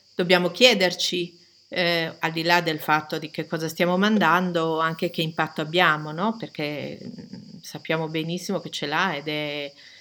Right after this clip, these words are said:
energeticamente molto importante. Senza contare che io ci aggiungerei anche un'altra cosa, crea dipendenza.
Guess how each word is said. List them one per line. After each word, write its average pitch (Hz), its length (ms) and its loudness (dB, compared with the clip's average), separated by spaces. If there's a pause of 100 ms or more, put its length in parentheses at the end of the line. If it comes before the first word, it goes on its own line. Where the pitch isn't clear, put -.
(120)
energeticamente 190 840 0
molto 180 240 0
importante. 156 680 -8 (540)
Senza 240 380 6
contare 202 440 4
che - 100 -6
io 175 180 -2
ci 180 140 -6
aggiungerei 170 460 0
anche 160 280 -4
un'altra 175 360 -2
cosa, 180 460 0 (160)
crea 175 260 2
dipendenza. 165 1000 -2